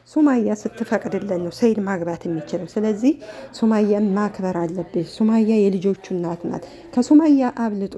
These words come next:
ደግሞ አንቺን ሊወድሽ አይችልም። ምክንያቱም ሱማያ የመጀመሪያው ስለሆነች የልጆቹ እናት። ምክንያቱም የስደት ጓዱ ና-፣ ጓዱ፣ የስደት እህቱ፣ ሚስቱ፣ ሁሉ ነገሯ ስለሆነ ነው። አየሽ፣ እ፣ እኛ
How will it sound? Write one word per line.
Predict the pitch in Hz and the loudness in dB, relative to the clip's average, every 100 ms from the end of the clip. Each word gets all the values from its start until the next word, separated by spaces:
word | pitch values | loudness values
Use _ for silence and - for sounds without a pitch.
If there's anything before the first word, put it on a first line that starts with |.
| 190 | -6
ደግሞ | 190 214 | -6 -6
አንቺን | 233 254 233 | -6 -2 2
ሊወድሽ | 220 202 208 - | 2 2 -2 -6
አይችልም። | - - 160 156 _ - - | -8 -8 -10 -12 _ -20 -10
ምክንያቱም | 190 202 220 285 | -4 -2 2 0
ሱማያ | 285 269 226 | 4 2 4
የመጀመሪያው | 220 208 190 180 185 185 185 | 2 2 0 -4 -6 -6 -8
ስለሆነች | - 180 185 185 185 | -8 -6 -4 -4 2
የልጆቹ | 196 185 190 - | 2 4 0 0
እናት። | 170 - 185 - - - - - 196 | -2 0 -4 -6 -20 -20 -20 -8 -4
ምክንያቱም | 208 190 196 202 | 0 0 0 2
የስደት | 202 208 226 - 226 214 | 4 4 2 2 0 0
ጓዱ | 185 196 175 - | 0 0 0 -2
ና-፣ | 151 - - | -4 -4 -2
ጓዱ፣ | 196 185 180 170 175 | 0 0 -2 -2 0
የስደት | 196 202 175 - - 247 262 - - - | 2 0 -6 -2 6 6 6 -12 -8 -2
እህቱ፣ | 208 190 - 170 165 | 0 0 -4 -8 -6
ሚስቱ፣ | 170 202 202 196 | -4 -4 -6 -6
ሁሉ | 302 277 190 | 0 0 2
ነገሯ | 175 170 170 170 | 0 -2 -4 -6
ስለሆነ | 175 170 165 | -6 -4 -2
ነው። | 165 | -2
አየሽ፣ | 190 233 330 - - - - - | 0 2 0 -4 -20 -20 -20 -4
እ፣ | 185 180 165 - - | 2 4 2 -2 -2
እኛ | 180 | 0